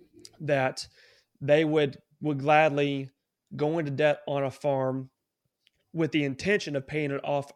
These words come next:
early versus wait until, you know,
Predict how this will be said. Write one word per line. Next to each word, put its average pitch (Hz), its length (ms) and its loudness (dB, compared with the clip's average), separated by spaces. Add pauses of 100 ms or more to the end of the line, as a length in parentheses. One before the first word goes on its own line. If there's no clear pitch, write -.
(100)
early 147 600 0 (760)
versus 135 480 0
wait 139 600 2 (360)
until, 135 800 -2 (600)
you 139 80 -6
know, 127 300 -4